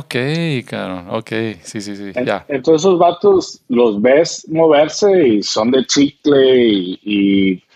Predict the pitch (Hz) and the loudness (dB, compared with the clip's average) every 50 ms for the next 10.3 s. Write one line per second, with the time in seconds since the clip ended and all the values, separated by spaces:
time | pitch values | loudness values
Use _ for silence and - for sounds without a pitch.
0 | _ _ _ _ _ _ - 110 104 - 131 117 113 113 107 104 101 95 - 85 | _ _ _ _ _ _ -2 0 2 4 4 6 6 6 6 4 2 0 -2 -4
1 | 95 95 101 117 101 127 127 123 - 143 139 156 170 170 170 160 147 139 131 123 | -4 -2 -2 0 0 0 0 2 2 2 4 4 4 4 4 4 4 4 4 4
2 | 113 110 120 127 139 - 170 156 147 147 151 151 147 131 131 131 151 180 190 190 | 4 2 2 2 2 2 0 2 2 4 4 4 4 4 4 2 2 0 -2 -4
3 | 185 - _ _ _ _ _ _ _ _ 110 104 - 113 101 - 110 107 - - | -10 -16 _ _ _ _ _ _ _ _ -4 -4 -4 -4 -6 -4 -6 -6 -4 -2
4 | 110 104 110 104 101 95 95 98 101 98 - 101 95 - 120 107 95 92 95 92 | 0 2 2 2 2 0 0 -2 -4 -4 -6 -8 -6 -4 -2 -2 0 -2 -2 -4
5 | - - 104 90 - - 95 - - 101 90 - 107 107 101 95 98 104 104 98 | -4 -4 -6 -4 -4 -6 -8 -4 -4 -4 -4 -2 -2 -2 0 0 0 0 0 0
6 | 104 95 87 85 78 - _ _ - - 123 123 - - - - 101 101 98 92 | -2 -4 -6 -6 -8 -14 _ _ -6 -4 -2 -2 -2 -4 -4 -2 0 2 2 0
7 | - - _ 113 101 101 98 - - 131 - - 151 - 160 135 127 123 - 135 | -2 -2 _ 2 2 2 2 2 0 0 2 0 2 2 2 2 2 2 0 0
8 | 135 127 - 131 - - 127 123 131 135 135 131 - - 147 127 110 - - 101 | 0 0 0 -2 0 2 2 2 2 0 0 0 0 2 2 2 2 0 -2 -4
9 | 92 90 85 82 82 82 - - - 127 127 - - 107 - 90 117 120 - - | -4 -4 -4 -4 -6 -8 -6 -2 0 0 0 -2 -4 -10 -10 -10 -10 -10 -12 -14
10 | - _ - 104 104 | -18 _ -14 -16 -16